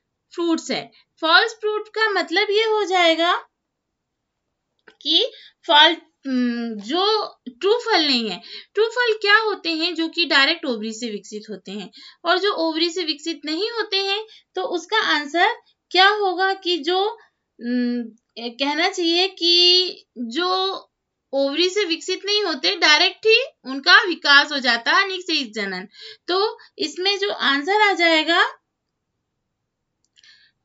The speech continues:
अब आपका आ जाएगा सेब और केला। ये जो फल होते हैं,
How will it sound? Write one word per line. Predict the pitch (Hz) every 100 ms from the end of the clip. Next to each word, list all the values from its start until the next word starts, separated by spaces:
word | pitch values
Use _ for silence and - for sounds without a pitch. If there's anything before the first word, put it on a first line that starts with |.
| -
अब | 240 -
आपका | 247 269 - 415 427
आ |
जाएगा | 370 349 349 339 415 508 - _ -
सेब | - 339 392 494 - _ _ _ _ _ -
और | 269 349 539 - _ _
केला। | 311 285 220 170 _
ये | 254 359
जो | 415 508
फल | 523 494 453
होते | 403 330
हैं, | 339 339